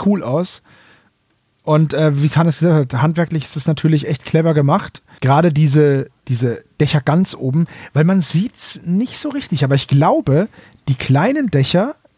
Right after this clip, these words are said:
diese Segmente, die diesen Ring, die beiden unteren Ringe bei dem runden Pavillon da bilden oder Pagode, ähm, ich glaub, die sind gerade.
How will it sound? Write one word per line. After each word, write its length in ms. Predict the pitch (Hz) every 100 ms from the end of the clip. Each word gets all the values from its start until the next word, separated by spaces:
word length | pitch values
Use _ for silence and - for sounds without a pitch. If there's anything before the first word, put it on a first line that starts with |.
| _ _
diese 160 | 147 139
Segmente, 540 | 127 131 139 220 226
die 100 | 156
diesen 300 | 139 131 131
Ring, 560 | 131 139 208 277 165 123
die 60 | 135
beiden 240 | 131 135
unteren 380 | 135 214 220 185
Ringe 300 | 143 185 190
bei 100 | 135
dem 280 | 131 131 123 - _ -
runden 520 | 104 180 247 - 151
Pavillon 600 | 131 143 139 135 131 143
da 220 | 151 165
bilden 460 | 156 151 170 180 240 -
oder 160 | 127
Pagode, 520 | 127 131 123 143 214 254 - - - - -
ähm, 180 | 156 170
ich 100 | -
glaub, 180 | 143 123
die 140 | 123
sind 240 | 123 196 -
gerade. 560 | 175 185 208 147 101